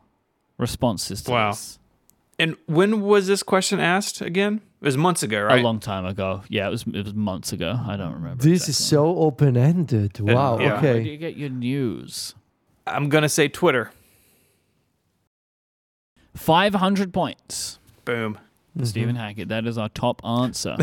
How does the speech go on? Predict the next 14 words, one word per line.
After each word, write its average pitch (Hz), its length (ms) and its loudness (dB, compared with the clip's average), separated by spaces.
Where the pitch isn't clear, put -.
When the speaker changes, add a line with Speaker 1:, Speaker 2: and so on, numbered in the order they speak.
Speaker 2:
<laughs> - 40 -20
That's 151 220 2
why 139 140 4
I - 20 2
asked 123 180 0
how 147 120 2
recent 151 320 -2
this 214 120 2
was. - 360 0
<laughs> - 60 2
Speaker 3:
Yeah. 135 300 4
Speaker 1:
Yeah, 127 340 2
yeah, 143 180 0
yeah. 160 160 -2